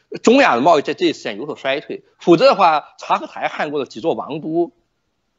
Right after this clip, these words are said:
是维持不下去的，他们很明显在今天已经变成方墨图像维持下去，很明显是需要有大量的贸易收入的。而卡拉和宁本身也是由包括法国建筑师在内的，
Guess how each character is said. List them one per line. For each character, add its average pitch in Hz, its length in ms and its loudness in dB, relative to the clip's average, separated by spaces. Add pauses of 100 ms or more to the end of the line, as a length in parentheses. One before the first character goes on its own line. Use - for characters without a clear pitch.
是 160 300 4
维 123 180 -2
持 - 100 -8
不 139 80 -12
下 143 160 -2
去 127 220 -12
的， 98 100 -14 (140)
他 - 120 0
们 262 120 2
很 131 140 -2
明 131 180 -6
显 - 220 -4 (360)
在 220 160 4
今 233 240 -2
天 226 220 -2
已 135 40 -6
经 151 140 -10
变 131 140 -8
成 120 100 -14
方 175 220 -2
墨 165 140 -4
图 - 120 -16
像 110 140 -10
维 104 100 -8
持 - 60 -8
下 113 100 -4
去， - 160 -10 (140)
很 143 140 2
明 190 100 4
显 175 120 2
是 - 120 -14
需 180 100 -2
要 147 80 6
有 117 80 2
大 165 180 0
量 127 80 -8
的 117 60 -6
贸 120 220 -2
易 101 40 -18
收 - 180 -12
入 117 160 -10
的。 - 100 -20 (460)
而 - 100 2
卡 - 240 -2
拉 226 140 -2
和 127 240 -14
宁 202 120 -14
本 87 200 -20
身 175 260 -14 (160)
也 147 140 4
是 220 160 0
由 151 120 4
包 202 220 4
括 - 160 -4
法 - 240 -16
国 143 140 -8
建 170 200 -6
筑 117 100 -14
师 165 200 -14
在 151 140 2
内 123 180 -2
的， 104 160 -12